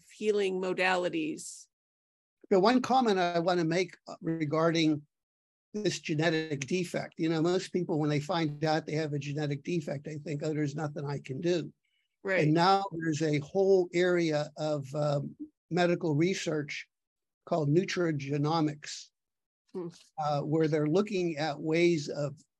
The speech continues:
Speaker 2: turning off the bad genes and turning on the good genes. So I do think that just because, because you have a genetic defect or a genetic link doesn't mean it has to be manifest.
Speaker 1: Right.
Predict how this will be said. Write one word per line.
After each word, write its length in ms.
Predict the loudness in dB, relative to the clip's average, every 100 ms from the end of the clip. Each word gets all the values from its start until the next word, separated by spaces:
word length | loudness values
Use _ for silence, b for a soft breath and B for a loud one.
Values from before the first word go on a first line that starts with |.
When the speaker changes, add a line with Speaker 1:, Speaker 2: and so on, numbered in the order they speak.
| -10
Speaker 2:
turning 840 | 2 6 6 6 4 4 2 -2 _ _ _ _ -4
off 400 | 4 4 4 -8 -8
the 100 | -4
bad 320 | 0 2 2
genes 440 | 0 2 2 0 -4
and 140 | -6
turning 360 | 0 2 4 2
on 200 | 4 2
the 80 |
good 220 | 4 2 2
genes. 400 | -4 -8 -16 -8
So 220 | -4 -2
I 100 | -2
do 220 | -2 -2
think 420 | -2 -2 -2 -4
that 260 | -6 -4 -6 _ _ _ _ _ -8
just 220 | -8 -6
because, 360 | -6 0 2 0 -8 -14 -16 _
because 320 | -6 0 0 0
you 100 | -2
have 140 | -2
a 80 | -4
genetic 600 | -4 -2 2 0 0 -4
defect 560 | -4 -4 -4 -8 -8 -6
or 120 | -6
a 40 |
genetic 440 | -4 -4 -2 -4 -4
link 480 | 0 0 0 -4 -18 _ _ _ _ _
doesn't 280 | 0 0 0
mean 180 | 2 2
it 120 | 2
has 240 | -2 -4 -6
to 60 |
be 200 | -8 -4
manifest. 760 | -2 0 -2 -4 -10 -14 -16 -18 _ _ _ _ _ _ _ _ -6
Speaker 1:
Right. 400 | -2 0 -2